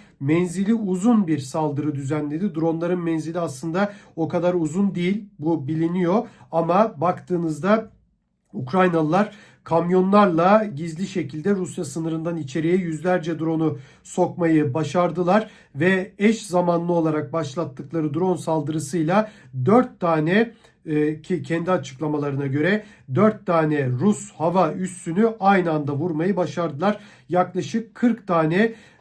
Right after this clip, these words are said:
Rus savaş uçağının imha edildiği belirtiliyor. Sosyal medyada zaten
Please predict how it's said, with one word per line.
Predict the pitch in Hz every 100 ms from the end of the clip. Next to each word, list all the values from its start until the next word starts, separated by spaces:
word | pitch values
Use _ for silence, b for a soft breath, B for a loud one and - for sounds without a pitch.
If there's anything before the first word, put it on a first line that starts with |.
| 165 156 156
Rus | 143 185 233 - -
savaş | 175 185 185 196
uçağının | 135 160 156 180 214 -
imha | 165 165 151 202 175
edildiği | 151 165 156 175 147
belirtiliyor. | 151 147 127 151 185
Sosyal | 196 170 135 175 165
medyada | 160 156 156
zaten | 147 180 175 165 147